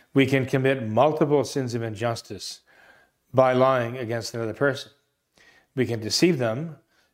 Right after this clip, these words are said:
We can get them into serious trouble, cost them a lot of anguish, maybe a pain, uh, suffering,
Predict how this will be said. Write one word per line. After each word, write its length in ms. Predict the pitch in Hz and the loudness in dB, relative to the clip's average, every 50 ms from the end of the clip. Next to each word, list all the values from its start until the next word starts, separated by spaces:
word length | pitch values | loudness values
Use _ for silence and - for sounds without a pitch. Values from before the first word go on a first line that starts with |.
| _ - | _ 0
We 100 | 131 127 | 0 2
can 80 | 131 127 | 4 4
get 180 | 156 170 165 | 2 2 4
them 120 | - 180 156 | 4 2 4
into 140 | 139 135 | 4 2
serious 340 | - - 147 127 117 110 104 | 2 2 0 2 0 0 -2
trouble, 520 | - - 170 165 127 113 123 139 135 120 _ _ _ _ _ _ _ | 2 2 2 2 2 -2 -4 -4 -6 -10 _ _ _ _ _ _ _
cost 400 | - - 147 160 160 156 - - | 2 4 4 4 4 0 -4 -4
them 220 | 131 113 110 120 | -4 -6 -6 -6
a 100 | 139 127 | -6 0
lot 180 | 110 123 127 127 | 2 2 4 4
of 80 | 113 | 2
anguish, 600 | 113 123 131 131 110 104 104 117 113 - - - - _ _ - 277 254 | 0 0 -2 -2 -6 -8 -10 -10 -10 -12 -16 -18 -20 _ _ -20 -18 -6
maybe 580 | 143 127 127 127 127 120 117 113 113 117 - - _ _ _ _ _ _ _ - | -2 0 2 2 2 2 0 0 -4 -8 -16 -20 _ _ _ _ _ _ _ -20
a 40 | 117 | -14
pain, 760 | - - 160 160 131 117 113 120 143 143 - - - - - 240 - | 0 0 2 2 2 0 -2 -4 -6 -8 -10 -16 -20 -18 -16 -12 -8
uh, 120 | 127 117 | -6 -4
suffering, 680 | - - 160 143 - - 135 123 117 113 110 110 104 | 2 2 2 2 2 0 0 0 0 -2 -6 -10 -12